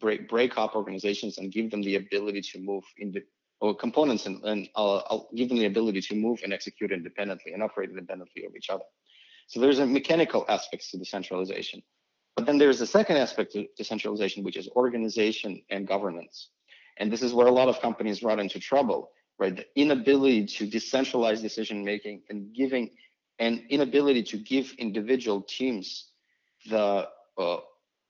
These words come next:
tools and the power and, um,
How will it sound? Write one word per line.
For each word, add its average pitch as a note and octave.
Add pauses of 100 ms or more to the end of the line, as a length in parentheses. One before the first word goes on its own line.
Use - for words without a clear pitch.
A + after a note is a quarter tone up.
tools C#3
and F#2
the F#2
power G#2 (160)
and, E2
um, D#2+